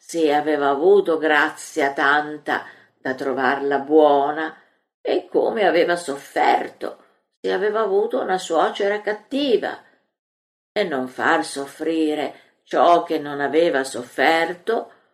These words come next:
o non far soffrire perché sa cosa è soffrire. Oh, la difenderei, la figlia mia.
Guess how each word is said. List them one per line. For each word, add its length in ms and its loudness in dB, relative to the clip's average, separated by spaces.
o 220 0
non 200 0
far 260 0
soffrire 920 2
perché 320 -16
sa 680 -4
cosa 480 -2
è 100 -2
soffrire. 880 -4
Oh, 420 6
la 140 2
difenderei, 840 2
la 120 6
figlia 420 0
mia. 460 -8